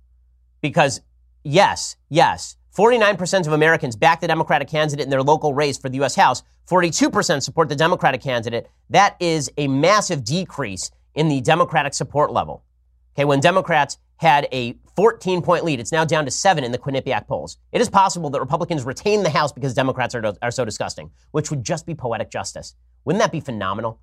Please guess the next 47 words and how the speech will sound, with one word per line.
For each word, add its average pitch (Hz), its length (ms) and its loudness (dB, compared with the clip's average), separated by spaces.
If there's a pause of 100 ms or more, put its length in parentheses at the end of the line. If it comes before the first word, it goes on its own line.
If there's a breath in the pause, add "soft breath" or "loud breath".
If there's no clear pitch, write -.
(280)
if 127 100 -6
the 156 60 -2
Republicans 143 440 -2
retain 131 360 -4
the 117 80 -4
House 117 240 -4
because 117 200 -12
of 113 60 -10
Brett 113 160 -6
Kavanaugh? 107 400 -8 (600)
That 143 100 2
would 147 80 -2
just, - 240 -6 (180)
first 190 220 2
of 139 40 2
all, 120 120 2
the 127 80 -2
insanity 131 420 0
that 117 160 0
is 113 140 -6
likely 123 280 0
to 107 60 -4
break 104 300 -2
out 110 120 2
on 95 100 -2
the 95 40 -8
back 90 240 -6
of 95 80 -8
that 85 160 -8
will 110 180 -10
just 90 460 -8
be 90 300 -10 (260)
unbelievable. 123 1700 0 (640)
And 123 120 -8
things 156 240 0
will 123 120 -6
just 110 400 -6
be 117 100 -8
nutso, 113 720 -2 (260)
nutso 139 460 0
bazunkers, 110 540 -4
as 101 100 -8
I 92 160 -8
say - 180 -8
to 95 60 -6
my 90 120 -6
children. 87 400 -10